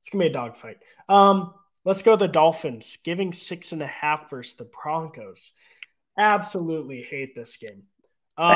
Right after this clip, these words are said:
Speaker 2: hate this
Speaker 1: put it
Speaker 2: line so much. We were talking about this before we came on. This line is stinky. It's hard.
Speaker 1: Just
Speaker 2: It's a really hard
Speaker 1: terrible.
Speaker 2: line.
Speaker 1: And while I'm a big Broncos,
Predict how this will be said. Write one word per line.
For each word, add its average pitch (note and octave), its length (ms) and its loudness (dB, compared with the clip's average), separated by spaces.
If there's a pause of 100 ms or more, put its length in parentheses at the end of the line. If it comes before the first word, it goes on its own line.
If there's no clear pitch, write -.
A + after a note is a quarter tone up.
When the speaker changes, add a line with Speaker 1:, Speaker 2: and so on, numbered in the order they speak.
Speaker 2:
hate - 120 0
this - 120 2
Speaker 1:
put G3+ 100 4
it - 20 2
Speaker 2:
line F2+ 220 2
so - 200 -2
much. F2+ 340 -4 (120)
We - 60 -4
were G2 80 2
talking F#2 260 6
about F#2 200 4
this F#2 140 -2
before G#2 240 6
we F#2 100 4
came F#2+ 240 2
on. F2+ 160 4
This G#2 160 4
line G#2 300 8
is F#2 160 2
stinky. C3+ 800 4
It's - 100 -10
hard. A#2 280 8
Speaker 1:
Just F2 100 0 (160)
Speaker 2:
It's - 100 -18
a F#2+ 40 -4
really F#2+ 220 0
hard F#2 220 2
Speaker 1:
terrible. E2 80 -6
Speaker 2:
line. D#2 200 -6 (1200)
Speaker 1:
And F#3+ 180 6
while F#3 140 6
I'm F#3 160 2
a E3+ 60 -2
big F3 280 -6
Broncos, E3+ 720 -2